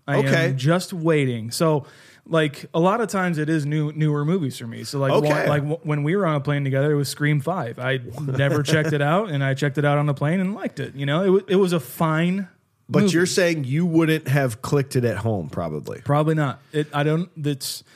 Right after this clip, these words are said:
Speaker 1: it's just a, a, a weird discrepancy of, like, when I see it come across on Amazon, I'm looking at stuff, I just do not do it. But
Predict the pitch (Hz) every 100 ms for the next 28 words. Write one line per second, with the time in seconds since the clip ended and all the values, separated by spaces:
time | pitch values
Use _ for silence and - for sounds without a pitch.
0 | - _ 143 123 147 165 - 165 160 156
1 | 143 139 131 127 135 131 151 160 156 147
2 | - 151 147 135 135 127 127 117 196 127
3 | 135 127 120 156 156 165 156 151 147 147
4 | 147 135 131 135 135 139 139 123 127 135
5 | 139 135 123 135 131 123 - - - _
6 | - 127 123 - 143 139 139 139 170 -
7 | 160 139